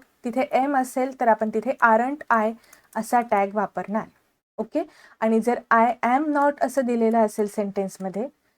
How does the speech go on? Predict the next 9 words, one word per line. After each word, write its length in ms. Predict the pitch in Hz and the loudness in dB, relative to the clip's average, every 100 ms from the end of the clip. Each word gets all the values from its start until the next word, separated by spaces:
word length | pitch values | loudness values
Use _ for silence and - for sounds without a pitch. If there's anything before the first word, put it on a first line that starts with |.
| _ _ | _ _
जर 80 | 226 | 0
सेंटेन्स 560 | 226 226 214 214 302 302 | 2 0 -2 0 0 0
निगेटिव्ह 400 | 254 220 208 208 | 0 0 2 0
असेल 280 | 196 208 202 | 0 -4 -4
तर 60 | 226 226 | -4 0
टॅग 140 | 233 | 0
कसा 320 | 233 233 233 | 0 -2 0
असणार 300 | 220 226 220 | 0 2 0
आहे? 100 | 247 | 0